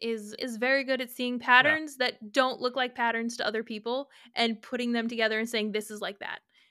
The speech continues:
Speaker 1: And how can I learn more about this from that?" The first day of, like,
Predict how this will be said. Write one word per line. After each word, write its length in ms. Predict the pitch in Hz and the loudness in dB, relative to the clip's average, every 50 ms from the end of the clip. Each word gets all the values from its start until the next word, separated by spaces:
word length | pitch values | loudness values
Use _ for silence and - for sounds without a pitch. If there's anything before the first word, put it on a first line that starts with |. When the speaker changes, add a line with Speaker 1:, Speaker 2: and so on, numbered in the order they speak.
| _ _ - | _ _ -2
Speaker 1:
And 180 | 226 220 220 214 | 0 0 0 0
how 320 | - - 226 226 226 226 | 2 6 6 6 6 4
can 220 | 220 - 254 226 - | 0 -2 -4 -2 2
I 400 | - 202 202 208 208 208 202 - - _ _ - | 4 4 4 4 4 2 0 -2 -4 _ _ -14
learn 360 | - 233 226 233 233 233 240 | -10 -4 -2 -2 0 0 0
more 220 | 233 226 220 202 | 0 0 2 2
about 360 | 175 208 208 190 190 185 - - | 2 2 0 0 0 -2 -2 -4
this 240 | 214 214 202 - | -4 -4 -4 -8
from 280 | - - 214 202 208 202 | -8 -6 -6 -4 -4 -4
that?" 200 | 190 175 170 - - - - | -4 -4 -4 -4 -8 -12 -4
The 120 | 220 240 233 | -2 -2 -2
first 760 | - - - - 269 269 285 269 - - - - - - - 233 240 | -2 0 4 6 8 8 6 4 0 -4 -8 -10 -12 -14 -14 -12 -4
day 500 | - 254 254 240 240 240 240 233 233 233 - | 0 2 2 4 4 4 4 4 2 2 2
of, 640 | - 226 220 220 220 220 214 214 214 214 - - - - | 2 2 4 4 4 4 4 2 0 -4 -12 -18 -6 -2
like, 320 | 240 214 208 208 - - | 0 0 0 0 -4 -12